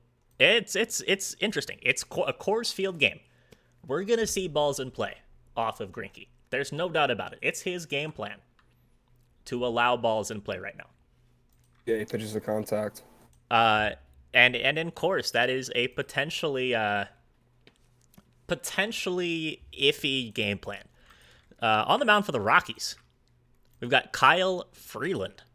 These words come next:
Speaker 1: Uh, had a bit of a rough start to the year, gave up five runs in each of his first two starts, has only given up four in four starts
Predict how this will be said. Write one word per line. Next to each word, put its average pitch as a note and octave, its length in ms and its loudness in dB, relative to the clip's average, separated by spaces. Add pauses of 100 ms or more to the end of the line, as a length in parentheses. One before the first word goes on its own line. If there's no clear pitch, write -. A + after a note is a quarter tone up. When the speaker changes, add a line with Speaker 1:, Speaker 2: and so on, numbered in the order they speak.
(380)
Speaker 1:
Uh, G2+ 100 -2
had F3 140 6
a - 20 -4
bit B3 100 4
of G3 80 2
a B2+ 60 4
rough A#2+ 220 4
start - 260 4
to - 80 -6
the A2+ 100 -2
year, B2+ 160 -2
gave A#2 200 -4
up - 100 -14
five A#2+ 400 -2
runs A#2 320 -8
in - 60 -14
each A#2 120 -12
of A#2 60 -14
his G#2 120 -12
first - 360 -6
two A#2+ 160 -8
starts, - 440 0
has A#2 100 -4
only F3 180 -4
given D3+ 220 -4
up B2 120 -10
four D3+ 400 -6
in G2+ 200 -10
four C3 280 -6
starts - 520 -4